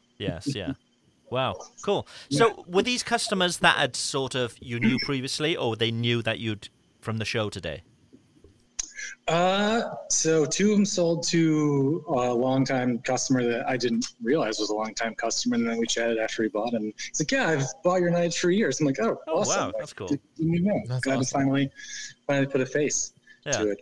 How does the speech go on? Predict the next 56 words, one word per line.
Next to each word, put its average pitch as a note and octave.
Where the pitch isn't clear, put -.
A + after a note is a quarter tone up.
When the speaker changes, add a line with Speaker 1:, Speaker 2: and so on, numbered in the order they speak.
Speaker 2:
But, G#2
uh, G2+
then A2
another, A#2+
another A#2+
longtime B2
customer B2
had A2+
to A2+
chat C3
for C#3
about B2+
twenty C3
minutes B2+
before B2+
he B2
finally B2
pulled B2+
the B2
trigger. C3
But C3+
yeah, F3+
so A#2+
it's, -
it's, -
uh, C3
Speaker 1:
So A#3+
then C4+
Speaker 2:
it's E4
good. G#3+
Speaker 1:
there C#4
must F4
be F4
lots D#4+
of G#3+
value C4
in C3
a A2+
show -
like B2+
this, B2
because D#3+
you G3+
don't G#3+
normally E3
get C#3
to, A2+
you C3
know, B2+
speak D#3+
to A2+
a -
customer F#2+
in -
this G2+
way. E2+